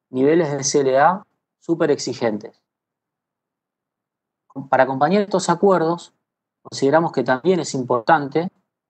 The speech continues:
definir indicadores de gestión que nos permitan visualizar el cumplimiento de los acuerdos por parte de todos los integr-, de todos los equipos de la organización.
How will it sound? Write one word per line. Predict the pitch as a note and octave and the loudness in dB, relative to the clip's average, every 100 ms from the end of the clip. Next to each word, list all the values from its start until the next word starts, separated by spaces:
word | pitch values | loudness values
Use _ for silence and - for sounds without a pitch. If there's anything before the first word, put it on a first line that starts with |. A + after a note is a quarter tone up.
| _ | _
definir | B2+ A#2 C3 C#3+ | -14 -4 -2 0
indicadores | D3+ C#3 B2+ B2+ C#3+ C3 | 0 0 2 2 2 -4
de | B2 | -8
gestión | - B2 - D#3+ E3+ E3+ | -10 -14 -4 -4 -4 -10
que | - | -12
nos | B2 B2+ | -12 -6
permitan | B2 D3 D3+ C#3+ | -4 -2 0 0
visualizar | C3 C3 B2 B2 - D#3 D#3 _ _ _ | -2 0 -2 0 0 0 0 _ _ _
el | A#2+ | -8
cumplimiento | A#2 C3 A#2+ B2 D3+ F3+ C#3 B2 | -4 -4 0 0 2 0 0 0
de | |
los | A#2 A2 | -2 -2
acuerdos | A2+ - D3+ D3+ F3+ F#3 _ _ _ _ - | -2 0 2 2 0 -2 _ _ _ _ -8
por | B2+ B2 | -4 0
parte | F3 F3+ | 0 2
de | D#3 | 0
todos | C3 - F3 F3 | 0 0 2 4
los | C#3 - | 0 -2
integr-, | B2 B2+ B2 C3 | -4 -2 -2 -4
de | - A#2+ | -4 0
todos | F3 | 0
los | E3+ - | 0 -2
equipos | C3 C3+ C3 | -2 -2 0
de | B2+ | 0
la | |
organización. | A#2 A2 G#2 A2 - | 0 -2 -6 -12 -12